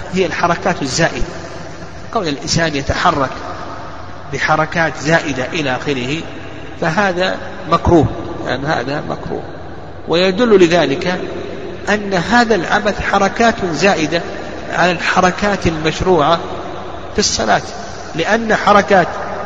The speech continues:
الصلاة حركات توقيفية ما تزيد شيئًا، ما تزيد على الحركات الواردة عن النبي صلى الله عليه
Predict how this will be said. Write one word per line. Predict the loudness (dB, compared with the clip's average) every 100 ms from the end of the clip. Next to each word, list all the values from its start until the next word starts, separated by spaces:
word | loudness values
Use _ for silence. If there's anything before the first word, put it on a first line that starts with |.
| -8 -6 -2
الصلاة | 0 0 0 0 -2 2
حركات | 2 4 4 4 4 -2 -4 -6 -8 0
توقيفية | 2 4 2 0 0 -2 -4 -8 -10 -10 -10 0
ما | 2
تزيد | 4 2 2
شيئًا، | 2 -2 -2 -8 -10 -10 -10 -12 -12 -4
ما | 2 2
تزيد | 2 2 0 0
على | 0 2 2 0 -4
الحركات | -2 2 2 2 2 2 2 -4 -10 -10 -10 -6 -2
الواردة | 0 2 2 4 2 2 -2 -2 -8 -10 -10 -2
عن | 2 2
النبي | 0 -2 0 0 -2
صلى | -2 -2
الله | -2 0 0 -2
عليه | -6